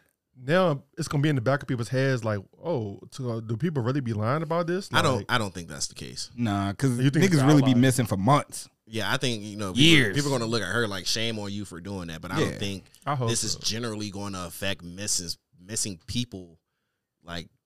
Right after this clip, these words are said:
Speaker 2: perspectives. Like,
Speaker 3: Yeah, that's
Speaker 2: "No,
Speaker 3: crazy.
Speaker 2: somebody is actually fucking missing
Speaker 3: You know, "Where's my
Speaker 2: or
Speaker 3: fucking
Speaker 2: kidnapped."
Speaker 3: son?"
Speaker 2: Yeah, th-, this is not gonna affect that. I'm sure of it. That's why I, I will give Mankind that benefit of the doubt. Like, what the fuck?
Speaker 1: I don't give
Speaker 2: Like, for
Speaker 1: Mankind
Speaker 2: s-, anybody, it would be insane for anybody, and I'm pretty sure it's people out here that do it.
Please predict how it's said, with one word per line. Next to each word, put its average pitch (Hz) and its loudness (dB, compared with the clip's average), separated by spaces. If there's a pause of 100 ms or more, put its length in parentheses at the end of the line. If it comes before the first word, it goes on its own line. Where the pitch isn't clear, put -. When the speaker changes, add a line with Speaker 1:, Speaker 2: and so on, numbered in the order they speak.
(180)
Speaker 2:
perspectives. 90 -8
Like, 110 0
Speaker 3:
Yeah, 113 4
that's 135 4
Speaker 2:
"No, 107 0
Speaker 3:
crazy. 117 6
Speaker 2:
somebody 104 0
is 87 -8
actually 92 -4
fucking 90 -8
missing 85 -8
Speaker 3:
You 123 -4
know, 92 -2
"Where's 120 2
my 120 4
Speaker 2:
or 98 -4
Speaker 3:
fucking 123 2
Speaker 2:
kidnapped." 107 4
Speaker 3:
son?" 104 2 (320)
Speaker 2:
Yeah, 90 -6
th-, 90 -10
this 113 -4
is 95 -4
not 87 -6
gonna 80 -12
affect 71 -16
that. 69 -14
I'm 87 -14
sure 80 -8
of 78 -14
it. 82 -14 (400)
That's 156 2
why 135 -2
I, 117 4
I 117 2
will 117 0
give 98 -6
Mankind 90 -8
that 87 -10
benefit 76 -14
of 71 -16
the 65 -18
doubt. 64 -18 (240)
Like, - -20
what - -20
the - -18
fuck? 78 -14 (1120)
Speaker 1:
I - -14
don't 107 -8
give 104 -10
Speaker 2:
Like, 113 0
for 135 0
Speaker 1:
Mankind 131 2
Speaker 2:
s-, 139 -4
anybody, 139 2
it 165 4
would 190 2
be 165 0
insane 117 0
for 95 -8
anybody, 90 -6
and 104 -6
I'm 101 -8
pretty 123 -6
sure 113 -2
it's 104 -4
people 104 -6
out 107 -2
here 107 -4
that 117 -8
do 92 -8
it. 98 -10